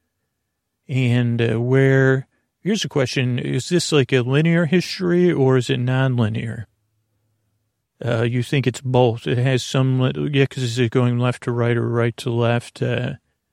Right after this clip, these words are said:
we probably don't. You're right. We should probably just focus on the powdered sugar. Look at you, putting a tool in Roberta's toolbox.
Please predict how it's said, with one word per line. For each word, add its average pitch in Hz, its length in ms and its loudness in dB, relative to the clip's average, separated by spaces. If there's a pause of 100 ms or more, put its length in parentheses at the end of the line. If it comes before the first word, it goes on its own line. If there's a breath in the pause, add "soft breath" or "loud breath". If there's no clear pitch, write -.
(1040)
we 131 120 -2
probably 131 300 4
don't. 123 200 4
You're 131 100 2
right. 131 260 4
We 117 100 -4
should - 180 -8
probably 123 160 2
just 120 160 -4
focus 120 420 -2
on 123 100 0
the 120 80 -2
powdered 123 380 0
sugar. 127 540 0
Look 143 280 -2
at 175 60 0
you, 139 380 2
putting 160 260 -2
a 131 40 0
tool 143 340 2
in 127 80 2
Roberta's 127 460 0
toolbox. 123 840 -4